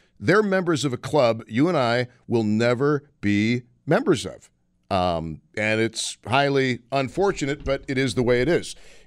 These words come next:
And, uh, I, when you read the World Economic Forum's own information, you will see that although what I just said sounds like a bunch of overnight radio conspiracy theory tinfoil hat stuff, um, that's actually out there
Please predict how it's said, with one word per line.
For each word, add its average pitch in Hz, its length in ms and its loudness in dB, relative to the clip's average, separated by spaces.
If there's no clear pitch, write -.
And, 110 420 0
uh, 107 260 0
I, 117 340 2
when 123 200 0
you 117 120 0
read 135 440 0
the 120 160 0
World 120 340 0
Economic 120 500 -2
Forum's 120 640 0
own 139 600 2
information, 139 760 0
you 147 140 4
will 139 100 2
see 196 280 2
that 143 140 0
although 127 240 4
what 117 180 2
I 117 80 2
just 110 280 -4
said 170 260 2
sounds 123 320 -2
like 117 200 0
a 107 100 0
bunch 131 260 0
of 113 220 -2
overnight 135 440 0
radio 123 400 2
conspiracy 127 720 -2
theory 123 400 0
tinfoil 131 640 0
hat 160 200 0
stuff, 131 360 0
um, 120 320 0
that's 147 240 -2
actually 160 340 0
out 143 220 2
there 71 240 -10